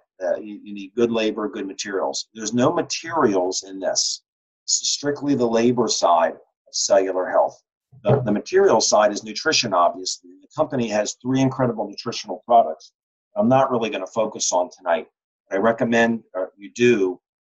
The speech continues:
is on, um, is go to amazing molecules dot com, amazing molecules dot com, and watch the little video on what's called ASEA VIA, V I A. That's the nutritional component. But I'm gonna be talking about the, uh, the labor side of it.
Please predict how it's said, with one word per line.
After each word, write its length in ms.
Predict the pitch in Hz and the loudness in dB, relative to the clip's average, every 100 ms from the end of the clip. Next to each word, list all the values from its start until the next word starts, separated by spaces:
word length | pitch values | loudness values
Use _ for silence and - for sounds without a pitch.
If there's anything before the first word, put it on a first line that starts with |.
| _ 104 | _ -14
is 340 | 101 101 - 92 | -6 -4 -6 -6
on, 340 | 98 95 92 | -4 -4 -2
um, 500 | 90 92 95 90 90 _ _ - | -2 2 2 0 -10 _ _ -16
is 100 | - | -2
go 120 | 120 | 4
to 140 | 113 101 | 4 4
amazing 440 | 101 113 120 131 | 4 4 6 6
molecules 600 | 113 110 110 - 104 101 | 6 4 2 -2 -6 0
dot 260 | 101 98 - | 2 2 -2
com, 500 | 104 87 78 117 - _ | 0 2 0 -4 -18 _
amazing 680 | 92 95 98 104 120 143 135 _ | -12 -8 -4 -4 -2 -2 -4 _
molecules 720 | 98 95 95 - 104 98 - | 2 2 2 -2 -16 -18 -2
dot 260 | - - - | 0 0 -2
com, 300 | 101 95 92 | -2 -2 -4
and 160 | 90 | 0
watch 280 | 95 95 - | 2 2 -2
the 60 | 92 | -10
little 220 | 95 87 | -18 -16
video 380 | 98 98 92 90 | -12 -8 -4 -4
on 200 | 82 90 | -4 -6
what's 160 | 92 - | -8 -18
called 220 | - - - | -12 -12 -12
ASEA 560 | - - 131 120 104 90 101 | -12 -10 -6 -2 -2 -4 -2
VIA, 340 | 113 - - _ _ _ 104 | 0 0 -2 _ _ _ -4
V 80 | |
I 160 | 98 92 | 2 2
A. 380 | 87 95 90 - _ _ _ _ - | 0 -4 -6 -10 _ _ _ _ -2
That's 160 | 117 - | 0 2
the 80 | |
nutritional 560 | 120 107 117 107 90 87 | 0 2 0 0 0 0
component. 500 | 82 80 - - - _ _ _ _ - | -4 -8 -6 -6 -10 _ _ _ _ -2
But 100 | 98 | 2
I'm 60 | |
gonna 140 | 110 107 | 4 2
be 80 | 98 | 2
talking 400 | 110 98 98 92 | 4 2 2 0
about 420 | 95 92 90 - | 2 4 2 -4
the, 200 | 92 90 | -6 0
uh, 140 | 87 - | 0 -2
the 80 | 90 | -4
labor 360 | 98 95 90 | 0 0 -2
side 340 | - 80 80 76 | -6 -2 -2 -2
of 140 | |
it. 100 | 73 | -4